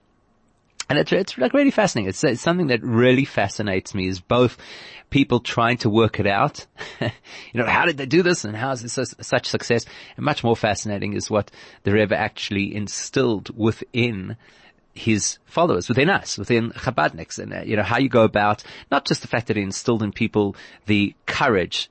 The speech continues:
to step off into a new place and just start a community from the ground roots, you know, from grassroots up. Uh, just two years ago, it's not even two years, less than two years ago, I remember I was in New York at the big Chabad Rabbinical Conference that happens once a year in November,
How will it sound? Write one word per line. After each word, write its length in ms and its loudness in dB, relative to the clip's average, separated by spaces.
to 100 0
step 340 -2
off 140 0
into 240 -2
a 40 2
new 180 -2
place 500 0
and 80 -6
just 160 0
start 320 2
a 60 4
community 580 -2
from 320 -2
the 380 0
ground 480 2
roots, 440 -4
you 60 2
know, 80 4
from 160 -4
grassroots 480 0
up. 160 0
Uh, 240 0
just 560 -6
two 240 -4
years 300 0
ago, 100 0
it's 120 0
not 120 2
even 220 -2
two 120 -6
years, 220 -2
less 140 2
than 100 -4
two 140 -4
years 160 -2
ago, 180 -2
I 40 -2
remember 260 2
I 60 4
was 120 4
in 80 2
New 100 2
York 240 2
at 140 -4
the 140 2
big 260 0
Chabad 340 -2
Rabbinical 340 -2
Conference 520 -4
that 120 0
happens 560 -6
once 240 0
a 60 -2
year 140 2
in 100 2
November, 480 -2